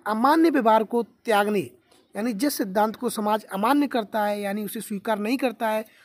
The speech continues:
उसे त्याग दिया जाता है। इसी के कारण इस सिद्धांत को सामाजिक अधिगम सिद्धांत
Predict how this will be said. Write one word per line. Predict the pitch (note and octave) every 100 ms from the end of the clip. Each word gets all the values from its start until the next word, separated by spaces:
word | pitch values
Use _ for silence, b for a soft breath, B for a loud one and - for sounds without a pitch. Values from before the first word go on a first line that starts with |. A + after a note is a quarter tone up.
| b
उसे | - -
त्याग | C4 A3 G3+
दिया | G3 G#3+
जाता | G#3 G3 G3+
है। | G3+ G#3 b b b -
इसी | G#3 G#4+
के | D#4
कारण | C4+ A#3 A3+
इस | G#3
सिद्धांत | - G3 F#3 F#3 F#3
को | G#3+
सामाजिक | - G3 F#3 F#3+ G#3 -
अधिगम | F3 F3 G3
सिद्धांत | F3 D#3+ G#3